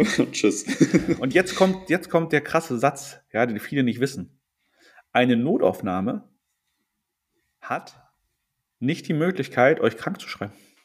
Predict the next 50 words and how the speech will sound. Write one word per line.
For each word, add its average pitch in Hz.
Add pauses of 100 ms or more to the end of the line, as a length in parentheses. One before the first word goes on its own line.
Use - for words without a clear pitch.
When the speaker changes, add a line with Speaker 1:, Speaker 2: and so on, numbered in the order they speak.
(1600)
Speaker 1:
Ja, 123
stimmt, -
Speaker 2:
Kann 160
Speaker 1:
da 147
Speaker 2:
euch 143
Speaker 1:
geht, 104
geht's 123
Speaker 2:
die 120
Speaker 1:
dann 117
auch 120
weiter 98
zum, 90
zum 92
Speaker 2:
Genau, 165
Speaker 1:
Hausarzt 156
oder -
Speaker 2:
also 143
Speaker 1:
so. 135
Speaker 2:
die, 135
die 135
Notaufnahme 170
kann 208
euch 143
nicht 190
für -
die 135
nächsten 156
drei 139
Tage 139
krank 135
schreiben. 110
Die 110
kann -
euch, 170
also 117
der -
Arzt 139
im 117
Krankenhaus 143
kann -
euch - (100)
ausstellen, 156
dass 127
ihr 117
da 101
wart, 202
ja, -
also 104
im 135
Krankenhaus, 160